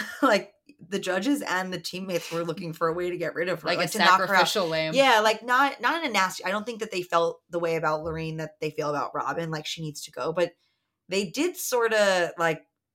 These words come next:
Speaker 1: <laughs> I know, doesn't the term scapegoat come from the Bible where, like, you put all your faults on a goat and, like, send it out
Speaker 2: Right.
Speaker 1: of town? Like,
Speaker 2: Right.
Speaker 1: that's kinda what they did to her. And, um, we see Loreen go home.
Speaker 2: Yeah.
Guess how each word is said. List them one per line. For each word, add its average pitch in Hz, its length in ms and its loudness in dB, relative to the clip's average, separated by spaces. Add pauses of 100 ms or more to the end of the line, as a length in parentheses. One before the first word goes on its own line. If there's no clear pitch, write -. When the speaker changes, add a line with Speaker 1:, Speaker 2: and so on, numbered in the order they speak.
(240)
Speaker 1:
<laughs> 285 280 -2
I 196 120 0
know, 196 200 0
doesn't 196 380 -2
the 226 80 -2
term 190 260 -8
scapegoat 165 480 -2
come 160 160 -6
from 160 140 -6
the 156 40 -6
Bible 160 400 -4
where, 170 120 -2
like, 156 220 -4
you 151 60 -8
put 165 220 -2
all 135 160 -4
your 156 140 -2
faults 151 340 -4
on 151 140 -4
a 147 40 -6
goat 147 320 -2
and, 156 140 -8
like, 135 180 -8
send 165 240 -4
it 160 80 -6
out 139 140 -4
Speaker 2:
Right. 165 100 -2
Speaker 1:
of 143 60 -4
town? 156 260 -2
Like, 185 240 0
Speaker 2:
Right. 156 300 -4
Speaker 1:
that's 226 120 2
kinda 466 240 6
what 370 120 6
they 247 120 8
did 440 200 4
to 349 100 0
her. 185 320 -2 (540)
And, 208 540 0
um, 190 560 0 (380)
we 226 320 -6
see - 280 -4
Loreen 285 320 -2
go 302 140 4
home. 277 460 2
Speaker 2:
Yeah. 139 260 -10